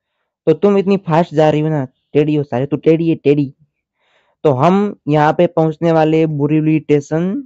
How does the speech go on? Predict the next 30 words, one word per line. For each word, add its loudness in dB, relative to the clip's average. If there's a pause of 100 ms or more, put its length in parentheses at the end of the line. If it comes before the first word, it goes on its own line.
जो -6
कि -4
मुंबई -2
के -8
अंदर -6
है। -4
तो -14
यहाँ -6
पे -8
ट्रेन -6
स्लो -6
हो -2
चुकी -8
है -4
क्योंकि -4
स्टेशन -8
अभी -6
आने -6
वाला -10
है। -12 (1800)
और -4
यहाँ 0
पे -2
शायद -4
कितनी, -6
दस -2
से -2
बारह -2
पटरियाँ -6
हैं -10